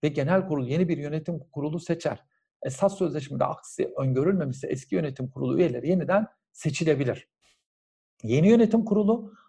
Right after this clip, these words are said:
altı ay içinde kanuna, esas sözleşmeye ve standartlarına uygun finansal tablolar hazırlatır ve bunları denetleme raporu ile birlikte genel kurula sunar.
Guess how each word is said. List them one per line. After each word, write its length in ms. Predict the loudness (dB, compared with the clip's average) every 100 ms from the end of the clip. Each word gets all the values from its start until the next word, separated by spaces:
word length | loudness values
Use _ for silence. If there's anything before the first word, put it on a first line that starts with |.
| -4
altı 340 | 2 4 4
ay 60 | -4
içinde 300 | -2 -4 -4
kanuna, 380 | -2 -2 0 -4
esas 260 | -2 -4
sözleşmeye 440 | -4 -6 -6 -8 -8
ve 60 |
standartlarına 760 | -8 -4 -2 -2 -2 -2 -2 -4
uygun 480 | -2 -2 0 -2 -4 _ _
finansal 420 | 0 2 4 2 0
tablolar 480 | -2 2 2 2
hazırlatır 520 | 0 -2 -2 -2 -2 -4 _ _ -2
ve 100 | 0 0
bunları 320 | 0 0 0
denetleme 480 | 0 0 0 0 -2
raporu 300 | -2 0 2
ile 180 | 0
birlikte 320 | -2 -4 -6 -4
genel 340 | 0 0 0
kurula 280 | 0 2 2
sunar. 280 | 4 2